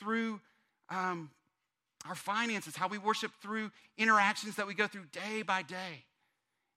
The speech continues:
Yes, we worship through song, and that's a great thing, but really this is about the posture of our heart, about recognizing how awesome God is. These are things we never want to give up on.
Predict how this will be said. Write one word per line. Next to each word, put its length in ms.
Yes, 180
we 120
worship 340
through 100
song, 360
and 20
that's 160
a 60
great 420
thing, 220
but 100
really 160
this 100
is 60
about 160
the 60
posture 520
of 80
our 140
heart, 300
about 180
recognizing 520
how 260
awesome 560
God 340
is. 420
These 160
are 60
things 260
we 100
never 400
want 200
to 40
give 200
up 160
on. 180